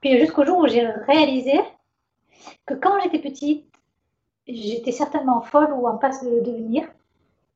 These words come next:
puisque je ne jouais pas, par exemple. Je passais mon temps à me raconter des histoires.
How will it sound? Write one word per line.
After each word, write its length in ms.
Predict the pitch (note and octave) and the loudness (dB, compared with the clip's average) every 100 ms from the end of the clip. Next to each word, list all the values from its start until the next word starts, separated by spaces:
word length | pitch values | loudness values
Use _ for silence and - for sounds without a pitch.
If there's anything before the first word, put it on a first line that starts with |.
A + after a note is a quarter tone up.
| - _ | -20 _
puisque 240 | - B3 | -10 -4
je 80 | A#3+ | -4
ne 100 | B3 | -2
jouais 220 | C4 C4+ | 0 0
pas, 160 | A3+ A#3 | 0 -2
par 180 | A3+ A3 | -2 -4
exemple. 300 | A3 C#4 - _ _ _ | -6 -8 -10 _ _ _
Je 60 | - | -8
passais 220 | E3 - | -2 -2
mon 120 | A#3 B3+ | -2 -2
temps 200 | D4+ D4+ | 0 0
à 20 | |
me 100 | A#3 | 0
raconter 360 | A#3+ B3+ A#3+ | -2 -2 -6
des 220 | A#3+ A#3 G#3 | -6 -6 -8
histoires. 440 | - G#3+ G#3+ C#4 | -6 -4 -2 -4